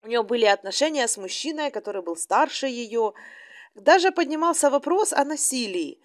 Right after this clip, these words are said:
Может быть, Таня такая испуганная с Мишей, потому что она это переживала, она не захотела об этом говорить и правильно сделала. Не все нужно освещать, это тяжелая тема. Так вот, вернемся к ее бывшим отношениям. Эксперты пришли к выводу, что она еще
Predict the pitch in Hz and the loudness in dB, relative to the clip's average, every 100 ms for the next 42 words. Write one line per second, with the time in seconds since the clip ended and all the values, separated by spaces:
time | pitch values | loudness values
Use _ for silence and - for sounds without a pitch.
0 | - - - 311 277 339 330 320 330 320 | -20 -20 -8 -6 -2 0 2 0 0 -2
1 | 320 311 302 - 311 262 294 294 285 302 | 2 2 0 -6 -6 -4 -2 -2 -4 -8
2 | - 277 247 262 277 - 262 277 277 262 | 0 0 0 -6 -6 -6 -4 -2 -2 -2
3 | 262 262 254 269 359 302 - 202 226 240 | -2 -2 0 2 2 2 0 -6 -8 -8
4 | 302 320 233 196 175 175 170 170 170 180 | -8 -6 -2 -2 -2 -6 -6 -6 -6 -6
5 | - 170 262 359 349 262 185 180 165 160 | -8 -2 0 0 -2 -6 -4 -2 -2 -4
6 | 156 _ _ _ - 330 - 254 277 277 | -10 _ _ _ -10 -6 0 0 0 -2
7 | 269 254 214 226 - 175 165 233 254 220 | -2 -4 -6 -8 -2 -2 -2 -4 -2 -4
8 | - _ _ - 262 269 233 202 185 - | -6 _ _ -4 2 6 6 6 2 2
9 | 262 330 370 - _ _ _ _ _ _ | 2 2 -4 -12 _ _ _ _ _ _
10 | _ _ - _ - 370 220 185 208 262 | _ _ -20 _ -6 -2 2 2 2 0
11 | 370 403 359 302 240 285 285 262 254 233 | 0 0 0 2 0 -2 0 -2 -2 -6
12 | - 165 165 165 175 - 427 466 427 403 | -2 -4 -4 -6 -6 -2 0 2 0 0
13 | 349 - 330 330 330 311 247 277 - 214 | -2 0 -4 -2 -2 0 -2 -6 -6 -2
14 | 214 226 349 349 - 262 285 | -2 0 -2 -2 -2 2 2